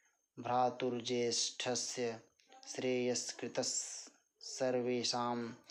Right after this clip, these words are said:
प्रीतिमावहन। पांडव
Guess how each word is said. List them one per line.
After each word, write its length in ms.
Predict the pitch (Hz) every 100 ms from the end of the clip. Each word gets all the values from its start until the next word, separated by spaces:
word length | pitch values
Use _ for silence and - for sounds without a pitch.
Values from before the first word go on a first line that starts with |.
| - - - -
प्रीतिमावहन। 1160 | 127 127 131 117 113 117 117 104 123 117 107 - _ _ _ - _ - - - _ _ _ - -
पांडव 680 | 120 120 117 117 120 143